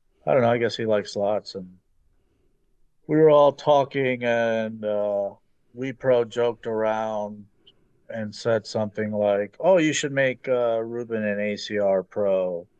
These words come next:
And then Na-, uh, Nagy said, "Yeah, if you blow me." And, and then, uh, I got, you know, very annoyed and went off on him,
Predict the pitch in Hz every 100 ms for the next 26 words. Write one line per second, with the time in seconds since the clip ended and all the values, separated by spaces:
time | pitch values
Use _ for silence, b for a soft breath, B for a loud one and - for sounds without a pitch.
0 | _ 110 107 107 101 98 95 92 104 101
1 | - 104 98 95 90 - 104 104 95 92
2 | - 101 95 151 175 123 104 117 107 120
3 | 117 104 87 - _ _ _ _ _ _
4 | _ _ _ _ _ _ _ - 113 113
5 | 107 _ 117 110 110 110 110 107 104 104
6 | 107 113 113 120 113 113 107 - _ _
7 | _ _ _ 127 117 110 104 113 110 107
8 | 104 104 104 104 104 - _ _ _ _
9 | _ _ _ _ _ _ _ - 117 110
10 | 107 104 107 107 104 - 101 98 92 90